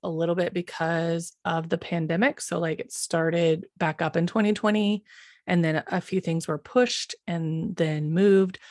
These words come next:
But I think twenty nineteen was when more information came out. Like, it took,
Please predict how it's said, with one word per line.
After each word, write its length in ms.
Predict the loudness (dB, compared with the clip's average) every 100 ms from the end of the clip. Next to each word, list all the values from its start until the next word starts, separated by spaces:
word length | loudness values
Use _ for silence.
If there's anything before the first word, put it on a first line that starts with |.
| -20 -20 _ _ _ 2
But 600 | 4 6 6 4 2 -4 -4
I 160 | -2
think 680 | -2 -8 _ 2 2 -2 -8 _
twenty 280 | -10 -4 -2
nineteen 840 | 0 -2 -4 -4 0 0 0 0 -4 -6
was 340 | 0 0 -2
when 640 | -4 -2 -2 0 -2 -4 -6 _ _ _ _ _ _ _ -4
more 200 | 2 4
information 500 | 2 0 -2 0 -2
came 180 | -2 -4
out. 120 | 0
Like, 140 | 2 4
it 160 | 4
took, 420 | 2 2 2 0